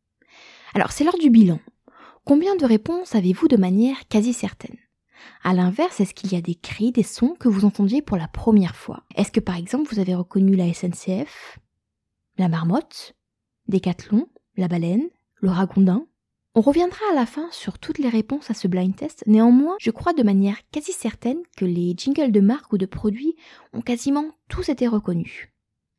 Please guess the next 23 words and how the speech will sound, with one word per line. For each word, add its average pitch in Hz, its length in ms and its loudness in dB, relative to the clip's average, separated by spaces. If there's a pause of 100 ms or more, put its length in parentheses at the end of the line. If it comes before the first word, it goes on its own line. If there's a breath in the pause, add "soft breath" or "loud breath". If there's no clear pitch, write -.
(720 soft breath)
Par - 160 -12
contre, 311 540 -10
euh, 175 160 -8
les 170 200 -10
cris - 260 -6
d'animaux, 208 680 0
beaucoup 202 420 -4
moins. 160 220 -6 (1200 loud breath)
Alors, 226 220 2 (640)
qu'est-ce - 240 -8
que - 80 -4
ça 226 140 -2
dit 208 120 -2
de 226 120 2
nous ? 170 240 0 (960)
Qu'est-ce - 180 -4
que 330 80 0
les 202 460 4
résultats 262 420 -4
de 285 100 -6
cette - 180 -10
expérience 208 460 -2
sonore 220 600 -4